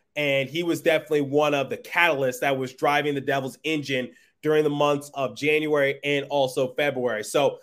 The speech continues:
I'm really excited to see what Dawson Mercer can do this upcoming year, but I'm just gonna wait for him to sign on the dotted line and, and make it officially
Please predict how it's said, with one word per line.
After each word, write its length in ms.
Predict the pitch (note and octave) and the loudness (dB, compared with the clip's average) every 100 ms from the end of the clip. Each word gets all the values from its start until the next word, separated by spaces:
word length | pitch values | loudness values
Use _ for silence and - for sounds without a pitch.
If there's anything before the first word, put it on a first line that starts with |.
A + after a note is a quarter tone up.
| _ _ - | _ _ 0
I'm 180 | E3 F#3 | 2 2
really 220 | F#3+ F#3 | 2 0
excited 280 | E3+ E3+ E3 | 0 0 0
to 60 | |
see 160 | D3+ E3+ | 0 0
what 160 | D#3+ | 2
Dawson 340 | C#3 C#3+ C#3+ D3 | 2 -2 -2 -2
Mercer 340 | C#3 C#3+ C#3+ | -2 -2 -4
can 180 | C3+ C3+ | -6 -4
do 300 | C3+ C#3+ C#3 | -2 0 0
this 240 | C#3 C#3 - | 0 -2 -2
upcoming 500 | D3 C#3+ D3+ C#3 B2+ | -4 -2 -2 -2 -2
year, 340 | D3 E3 E3 - _ _ | 2 4 4 0 _ _
but 140 | D3 C#3+ | -4 -2
I'm 140 | D3+ | -4
just 160 | E3 E3 | -2 0
gonna 160 | F3+ | 2
wait 300 | C3+ D3+ D3 | 2 0 0
for 100 | D#3 | -4
him 200 | C#3+ C#3 | -4 -4
to 60 | C3+ | -4
sign 440 | - C#3+ C3 C3+ C3 | -4 -2 0 -2 -2
on 140 | C3+ | -4
the 80 | B2+ | -4
dotted 380 | A#2+ C#3+ C#3+ C3+ | 0 2 2 2
line 340 | B2+ B2 B2 B2 | 0 0 -2 -4
and, 120 | B2 - - - | -6 -8 -16 -6
and 260 | C3 B2 | -2 0
make 220 | C3 C3+ C#3 | 0 0 0
it 160 | C3+ | -2
officially 680 | C3+ B2+ C#3 C3 - C3 B2 | -4 -4 -2 -2 -2 -2 -2